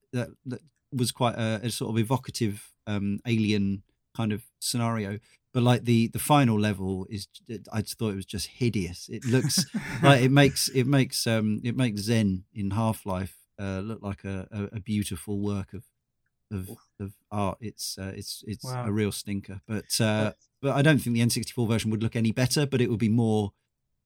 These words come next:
Speaker 1: you, your brain would kind of think, "Well, okay, it's on the N sixty-four," but yeah.
Speaker 2: That's exactly it for me. This is, this is why I was always hesitant to jump into the, uh,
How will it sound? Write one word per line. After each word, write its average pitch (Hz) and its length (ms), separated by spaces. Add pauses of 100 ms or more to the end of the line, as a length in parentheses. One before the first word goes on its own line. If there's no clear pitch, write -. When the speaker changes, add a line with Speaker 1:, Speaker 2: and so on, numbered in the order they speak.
(220)
Speaker 1:
you, 120 240
your 120 240
brain 113 320
would 104 180
kind 104 240
of 95 100
think, 98 300
"Well, 113 200
okay, 101 380
it's 95 160
on 101 120
the 98 80
N 95 100
sixty-four," 98 680
but 107 140 (420)
yeah. 101 120
Speaker 2:
That's 156 240
exactly 143 460
it 139 100
for 135 180
me. 131 140
This 123 180
is, 127 160 (120)
this 135 180
is 123 120
why 127 220
I 123 200
was 123 140
always 127 300
hesitant 123 420
to 127 80
jump 123 280
into 120 340
the, 120 240
uh, 117 260